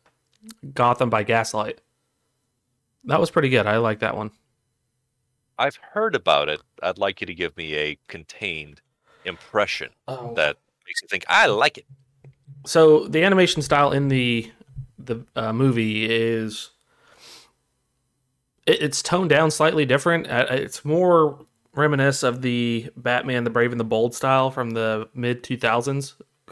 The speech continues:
Speaker 1: uh, art style. Um, I can't tell you who the voice actors are. I didn't look any of that up. Uh, but essentially what it follows is it's around the eight-, late eighteen eighties, Gotham is hosting the World's Fair,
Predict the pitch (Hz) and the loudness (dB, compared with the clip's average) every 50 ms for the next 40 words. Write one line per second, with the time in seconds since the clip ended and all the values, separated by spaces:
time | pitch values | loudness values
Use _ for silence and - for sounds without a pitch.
0 | - - 131 123 117 - 113 131 - - - 151 156 160 160 160 _ _ _ _ | -12 -8 -4 -4 -2 -2 -2 -2 -4 -4 -2 -2 0 -2 -2 -4 _ _ _ _
1 | - - - - - _ _ _ - 120 113 113 110 107 107 104 - _ _ _ | -20 -20 -20 -20 -20 _ _ _ -8 -6 -6 -4 -4 -6 -8 -12 -16 _ _ _
2 | _ _ _ _ _ _ _ _ _ _ _ _ - - - 131 - 147 151 - | _ _ _ _ _ _ _ _ _ _ _ _ -14 -10 -8 -2 0 0 0 0
3 | - 143 131 120 123 123 110 104 117 113 110 - 110 110 101 - 104 104 110 107 | 0 0 2 2 0 -2 0 0 0 0 0 -2 -6 -8 -10 -10 -10 -8 -8 -6
4 | 107 110 110 117 - 117 117 107 - 110 113 110 107 107 104 107 110 107 107 - | -4 -4 -4 -4 -4 -4 -6 -6 -6 -6 -6 -6 -6 -6 -6 -6 -6 -8 -8 -10
5 | _ _ _ _ _ _ _ _ _ _ _ _ _ - 120 117 113 113 127 123 | _ _ _ _ _ _ _ _ _ _ _ _ _ -6 -4 -4 -2 -2 -2 -2
6 | 113 - 175 165 - 165 151 147 147 135 - 151 151 143 147 139 135 131 127 123 | 0 0 0 0 2 2 4 4 4 2 2 4 4 6 4 4 2 0 0 0
7 | 123 120 - - 131 135 135 143 139 139 143 139 127 135 135 156 139 139 - 139 | -4 -6 -6 -8 -6 0 2 2 4 4 2 0 0 0 0 0 -2 -2 -6 -12
8 | - - 131 143 156 156 151 143 143 139 139 - 143 127 123 123 127 131 127 123 | -10 -4 0 0 0 0 0 -2 -2 -2 -4 -4 -2 0 0 0 2 2 0 0
9 | 123 117 - - _ _ _ _ _ _ - - - 127 127 127 123 - 131 123 | -2 -4 -6 -10 _ _ _ _ _ _ -10 -4 0 2 2 2 2 0 -2 -2
10 | 113 - - 131 123 - 135 123 113 113 113 120 120 117 113 - - - 123 117 | -2 -2 -2 -2 -2 -2 -4 -6 -4 -2 0 2 2 2 0 -2 -4 -2 2 2
11 | 113 113 113 110 - | 2 2 2 0 -4